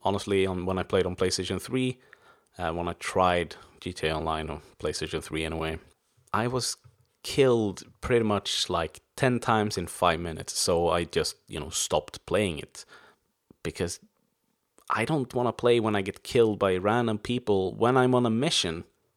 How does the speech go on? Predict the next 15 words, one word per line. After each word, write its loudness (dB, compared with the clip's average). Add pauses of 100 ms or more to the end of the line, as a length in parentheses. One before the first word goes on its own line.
(460)
for -2
<laughs> 2
some 0
reason -6
or -2
when -4
I'm -4
going 2
to -2
a -2
mission. -6 (1300)
And 0 (800)
what -2
happens? 2
Well, -2